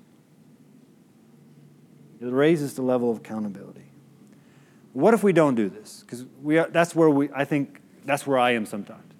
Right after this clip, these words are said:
Okay, if I do it, I see, but, you know, it's so easy not to, 'cause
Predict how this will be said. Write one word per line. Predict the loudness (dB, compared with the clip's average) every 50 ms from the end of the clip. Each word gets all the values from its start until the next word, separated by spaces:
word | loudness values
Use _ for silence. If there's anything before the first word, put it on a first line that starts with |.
| -20 -20 -20 -20 -6
Okay, | -4 -4
if | -2 0
I | -2 -2
do | 0 2 4 6 6 6
it, | 6 4
I | 0 -6
see, | -6 -4 2 4 6 6 6 6 4
but, | 4 0 0 0
you | 0 0
know, | 2 2 2 0 0 -4 -8 -16 -20
it's | -18 -10
so | -2 0 0 2 2
easy | 2 0 0 -2 -2
not | -2 -2 -4 -6 -8 -12 _ -8
to, | -6 -4 -2 -2 -4 -4 -8 -14 _ _ _ _ _ _ _ _ _ -20 _ _ _ _ _ _ _ _
'cause | -18 -18 -18 -18